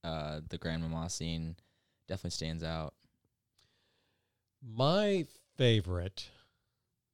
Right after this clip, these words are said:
Speaker 2: probably was, it was Thanksgiving week.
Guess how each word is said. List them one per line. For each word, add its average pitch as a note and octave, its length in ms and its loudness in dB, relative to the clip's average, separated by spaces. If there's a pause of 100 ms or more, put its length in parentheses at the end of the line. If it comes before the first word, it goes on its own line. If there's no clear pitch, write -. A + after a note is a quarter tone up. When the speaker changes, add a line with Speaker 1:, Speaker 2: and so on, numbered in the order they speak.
(320)
Speaker 2:
probably G2+ 840 2
was, G2+ 1040 -2
it C3 140 -6
was A#2 360 -4 (460)
Thanksgiving B2 840 0
week. G2 500 0